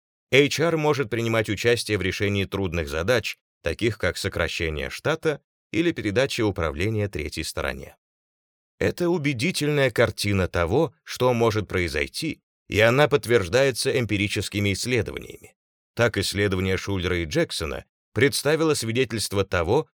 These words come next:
что компании, предоставляющие продукты, на стадии роста придавали больше значения инновации H R-менеджмента и планированию, чем такие же компании на стадии зрелости.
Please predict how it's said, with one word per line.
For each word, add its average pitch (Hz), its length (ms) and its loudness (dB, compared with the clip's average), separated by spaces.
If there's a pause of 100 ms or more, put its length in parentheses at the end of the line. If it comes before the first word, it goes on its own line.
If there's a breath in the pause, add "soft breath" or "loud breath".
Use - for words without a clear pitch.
что 117 260 2
компании, 107 600 2
предоставляющие 90 920 0
продукты, 80 680 -4 (280)
на 87 160 -2
стадии 156 400 2
роста 143 400 2
придавали 120 480 2
больше 104 400 0
значения 104 640 0 (160 soft breath)
инновации 98 800 0
H 95 220 -2
R-менеджмента 98 680 -2
и 107 160 -4
планированию, 95 760 -4 (300)
чем 95 200 -2
такие 87 360 -2
же 73 100 -6
компании 107 560 0
на 95 140 0
стадии 76 340 -6
зрелости. - 680 -6